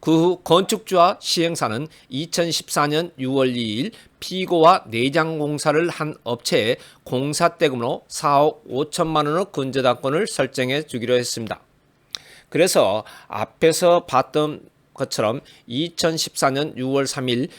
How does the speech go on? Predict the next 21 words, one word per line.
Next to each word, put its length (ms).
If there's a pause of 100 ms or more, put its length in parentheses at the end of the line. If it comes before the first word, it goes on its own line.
신순덕, 1000
정민현님에게 1000 (180)
사억 560
오천백만 840
원의 260 (200)
근저당권을 840
설정해 640
주었습니다. 560 (1700)
또한 280
피고는 460
이 240
건물을 460
준공 500
무렵, 420
즉 360
이천십사 880
년 260
십일월 480
십이 460
일부터 520
현재까지 840